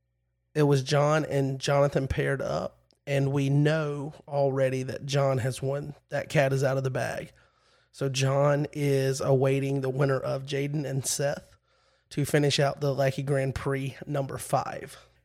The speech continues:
In addition to that news about the Grand Prix, I also have some information about Lackey Grand Prix seasons,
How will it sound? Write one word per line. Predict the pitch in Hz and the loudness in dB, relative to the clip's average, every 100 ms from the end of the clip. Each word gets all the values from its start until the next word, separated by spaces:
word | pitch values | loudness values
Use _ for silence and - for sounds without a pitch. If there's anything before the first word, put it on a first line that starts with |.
| _ | _
In | - 156 | -2 0
addition | 139 160 170 147 139 | 2 2 2 2 0
to | 151 139 131 131 - - | 0 0 -2 -6 -10 -18
that | 135 180 220 | 4 6 6
news | 156 151 135 | 8 8 8
about | 135 127 | 4 2
the | 135 | 0
Grand | 127 127 127 | 0 0 0
Prix, | - 135 135 147 - _ _ _ _ _ _ _ _ - | -4 -6 -4 -6 -10 _ _ _ _ _ _ _ _ 0
I | 131 135 135 135 139 139 - _ _ _ _ _ _ | 4 6 6 6 4 0 -6 _ _ _ _ _ _
also | 143 185 147 135 | 6 6 6 4
have | 135 131 | 2 0
some | - 135 | 0 -2
information | 127 135 131 147 135 | -2 -2 0 0 0
about | 135 - | -2 2
Lackey | 139 - | 0 0
Grand | 139 143 135 | -2 -2 0
Prix | - 139 | -2 -2
seasons, | - - 151 170 208 233 - | 0 0 0 2 2 0 -6